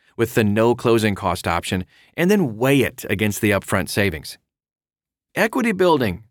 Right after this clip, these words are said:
So understand this. A, a higher interest rate could slow down equity accumulation in your home, which is kind of important if you plan to leverage equity in the future. Market trends and future plans.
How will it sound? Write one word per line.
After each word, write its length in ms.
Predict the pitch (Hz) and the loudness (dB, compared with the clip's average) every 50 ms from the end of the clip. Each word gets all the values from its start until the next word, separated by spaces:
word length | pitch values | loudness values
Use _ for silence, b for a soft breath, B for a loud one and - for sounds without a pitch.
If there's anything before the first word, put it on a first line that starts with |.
| _ _ _ - | _ _ _ -10
So 200 | - 165 160 190 | -6 -4 -2 -2
understand 480 | 240 277 220 - 220 233 294 320 247 | -2 -4 -4 -4 -2 -2 -2 -2 -4
this. 220 | - - - - - | -6 -6 -8 -6 -2
A, 120 | - 120 | -2 -2
a 120 | - - - | 0 0 -2
higher 300 | - - 160 185 185 160 | 0 0 2 2 2 2
interest 340 | 185 196 - 180 170 - 120 | 2 2 0 0 0 2 2
rate 220 | 117 120 104 - | 2 2 2 0
could 160 | 156 147 143 | 0 -2 -2
slow 260 | - - 147 151 160 | 0 0 2 2 4
down 260 | 139 139 147 170 165 135 | 4 2 2 2 2 2
equity 300 | 131 135 - 139 131 127 | 0 0 0 0 2 2
accumulation 720 | 123 - - 147 127 120 113 107 104 101 110 - - 113 | 2 0 0 0 0 0 2 2 2 2 2 0 0 0
in 120 | 113 117 | 0 0
your 140 | 113 113 107 | 0 0 0
home, 380 | 101 117 175 240 185 - - - _ b b b b b b b b b b _ _ _ | 0 2 2 0 0 -2 -4 -12 _ b b b b b b b b b b _ _ _
which 180 | - 143 - | -4 -2 0
is 120 | 160 147 - | 0 -2 0
kind 220 | - 147 165 180 | 0 0 2 2
of 60 | 175 | 2
important 640 | 160 131 107 - 117 120 127 - 180 190 - - - _ _ _ _ _ - | 2 0 0 2 0 0 0 0 -4 -6 -8 -10 -16 _ _ _ _ _ -6
if 140 | - 107 - | -4 -2 -2
you 100 | 117 - | -2 0
plan 240 | - 123 123 120 | 0 0 0 2
to 60 | 107 104 | 0 0
leverage 360 | 101 110 113 104 107 95 110 | 0 0 0 0 0 0 0
equity 300 | 107 107 - 107 95 90 | 0 0 -2 -4 -4 -4
in 80 | 85 | -6
the 60 | 76 - | -6 -4
future. 440 | - 120 123 - - 69 - - _ _ _ _ _ _ _ _ _ _ _ _ _ _ _ _ _ _ - | -2 0 0 0 -2 -6 -12 -12 _ _ _ _ _ _ _ _ _ _ _ _ _ _ _ _ _ _ -10
Market 460 | 104 110 123 135 151 139 - 113 98 | -4 0 2 2 2 2 0 0 -2
trends 460 | - - 147 135 135 139 143 135 - | 0 0 2 2 2 2 0 0 -2
and 200 | - 123 127 123 | -2 -2 -2 -2
future 380 | 123 - 117 113 - - 110 120 | 0 0 0 0 0 0 -2 -2
plans. 500 | - 113 98 87 80 76 76 - - | -2 -4 -4 -4 -4 -6 -8 -12 -14